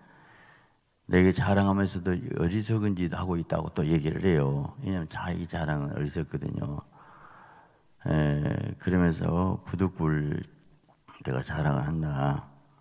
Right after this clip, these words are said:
어, 그러면서 무슨 얘기냐면, 에,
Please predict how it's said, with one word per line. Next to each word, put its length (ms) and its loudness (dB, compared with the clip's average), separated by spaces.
어, 1160 -6
그러면서 800 -2
무슨 320 2
얘기냐면, 840 2
에, 500 4